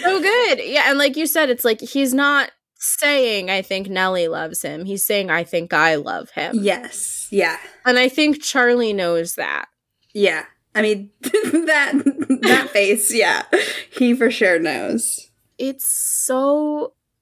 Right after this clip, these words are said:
Speaker 1: good. And yeah, and, like, we have, like, the song, and, like, the end of the song is just so gorgeous.
Speaker 2: This is for sure, this is one of my favorite scenes from the whole series.
Speaker 1: Gorgeous. It's gorgeous.
Speaker 2: Mm-hmm.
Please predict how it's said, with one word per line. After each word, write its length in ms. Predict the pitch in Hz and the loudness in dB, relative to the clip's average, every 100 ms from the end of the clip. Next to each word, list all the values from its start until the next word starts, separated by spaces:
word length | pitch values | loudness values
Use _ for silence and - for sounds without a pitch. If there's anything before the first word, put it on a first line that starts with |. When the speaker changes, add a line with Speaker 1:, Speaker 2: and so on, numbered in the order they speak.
| - | -16
Speaker 1:
good. 340 | 202 226 262 233 | -4 0 2 2
And 180 | - 240 | 2 2
yeah, 200 | 220 190 | 2 2
and, 80 | |
like, 160 | 185 196 | -2 -6
we 80 | 220 | -4
have, 240 | 214 208 | 0 0
like, 140 | 226 220 | 0 -6
the 80 | 233 | -6
song, 440 | - 196 180 175 | -6 -6 -4 -6
and, 80 | 170 | -6
like, 120 | 165 | -8
the 180 | - - | -8 -2
end 200 | 196 214 | 0 4
of 80 | 247 | 4
the 80 | 196 | 2
song 300 | - 165 147 | -2 -4 -4
is 120 | 151 | -6
just 200 | - - | -6 -2
so 100 | 175 | -2
gorgeous. 500 | 170 165 160 156 170 _ | 2 2 2 0 -2 _
Speaker 2:
This 360 | 247 202 240 254 | -2 0 -2 0
is 240 | 285 262 | 0 0
for 220 | - 269 | 0 -2
sure, 280 | 247 233 208 | 0 0 0
this 200 | 208 240 | 0 -2
is 160 | 285 269 | 0 0
one 140 | 277 | 0
of 40 | 247 | 2
my 120 | 220 | 0
favorite 300 | 214 190 175 | 0 0 0
scenes 260 | 185 180 175 | -2 -6 -4
from 200 | 175 175 | -4 -4
the 80 | |
whole 160 | 175 160 | -4 -4
series. 500 | 160 156 143 135 - | -2 2 2 0 -2
Speaker 1:
Gorgeous. 540 | - 180 170 127 - - | 0 0 0 -2 -2 0
It's 220 | - - | 0 -2
gorgeous. 680 | - 202 202 196 180 104 170 | 0 4 4 4 2 2 0
Speaker 2:
Mm-hmm. 240 | 170 156 | 0 -2